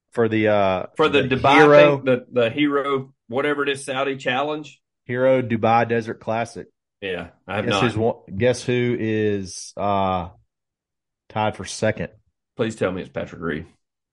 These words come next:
Speaker 1: It is Patrick Reed. <laughs>
Speaker 2: You and I said on the last pod,
Speaker 1: One
Speaker 2: we said
Speaker 1: shot.
Speaker 2: this guy has got to win this tournament.
Speaker 1: He's one shot back. He,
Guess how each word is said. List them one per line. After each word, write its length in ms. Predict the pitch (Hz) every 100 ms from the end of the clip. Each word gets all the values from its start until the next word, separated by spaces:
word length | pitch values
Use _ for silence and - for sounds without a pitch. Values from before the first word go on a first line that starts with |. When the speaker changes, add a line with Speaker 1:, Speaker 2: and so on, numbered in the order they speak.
| _ _ -
Speaker 1:
It 80 |
is 400 | 71 60 - - - _
Patrick 320 | - 78 - 62
Reed. 260 | 64 53 - - -
<laughs> 220 | - - - - _ _ _ _ _ _ _ - _ _ _ _ _ _ _ - - _ - -
Speaker 2:
You 440 | 285 240 170 269
and 120 | 294
I 140 | 277 269
said 200 | 269 262
on 120 | 247
the 60 | 220
last 320 | 226 226 -
pod, 260 | 233 220 127
Speaker 1:
One 80 | 139
Speaker 2:
we 60 |
said 160 | 143 180
Speaker 1:
shot. 160 | 139
Speaker 2:
this 100 | 175
guy 260 | 175 190 170
has 140 | 156 147
got 320 | 165 170 160
to 80 | 170
win 320 | 170 165 156
this 220 | 151 143
tournament. 500 | 160 147 139 120 101 _
Speaker 1:
He's 200 | 120 110
one 240 | 107 113 127
shot 340 | - 147 147
back. 320 | 113 117 120 - -
He, 840 | 104 110 104 101 98 95 92 92